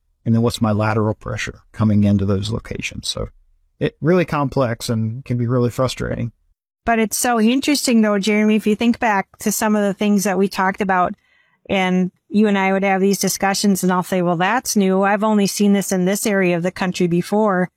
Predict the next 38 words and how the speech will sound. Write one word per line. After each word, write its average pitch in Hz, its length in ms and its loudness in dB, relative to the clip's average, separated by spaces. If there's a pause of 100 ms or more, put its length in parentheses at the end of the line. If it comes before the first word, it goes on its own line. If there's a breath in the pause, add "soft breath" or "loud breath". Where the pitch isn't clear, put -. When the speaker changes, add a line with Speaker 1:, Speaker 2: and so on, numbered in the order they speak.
(360)
Speaker 2:
And 190 160 2
you'd 190 180 0
say, 180 180 0
"Oh 214 200 2
yeah, 180 320 0 (320)
yeah, 180 180 0
we, 180 240 0 (120)
we 185 120 2
got 185 240 0
a 180 60 0
new 190 440 2 (520)
farm 208 300 2
online. 165 600 2
We 170 100 2
had 175 160 2
to 175 60 0
move 180 300 0
pigs 185 300 -2
here 190 360 2
or 165 40 0
move 175 260 0
pigs 175 300 -2
there." 175 400 0 (300)
And 185 120 0
so 202 180 0
you 196 180 4
really 226 380 2
can, 233 420 0
with 190 200 0
the 226 100 0
amount 202 360 2
of 226 80 0
surveillance 202 800 0
that's - 320 -4
done 214 300 0
when 175 100 0
it's 170 220 -4
targeted, 196 640 0